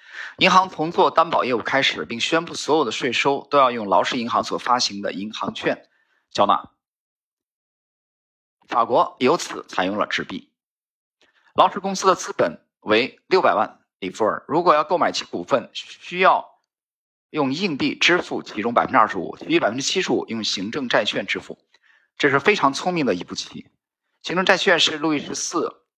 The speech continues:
为给其巨额花销进行融资而发行的债券。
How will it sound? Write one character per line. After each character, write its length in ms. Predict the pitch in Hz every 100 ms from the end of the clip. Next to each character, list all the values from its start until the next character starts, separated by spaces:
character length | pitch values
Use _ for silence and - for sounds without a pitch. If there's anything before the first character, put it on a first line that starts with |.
| _
为 140 | 143 147
给 180 | 113
其 220 | 98 - 135
巨 240 | - 139
额 80 | 127
花 220 | - 147
销 200 | 143 120
进 160 | 107 113
行 100 | 110
融 220 | 98 131
资 160 | - 147
而 120 | 98
发 180 | 107 107
行 140 | 92
的 60 | 92
债 140 | 101
券。 300 | - 104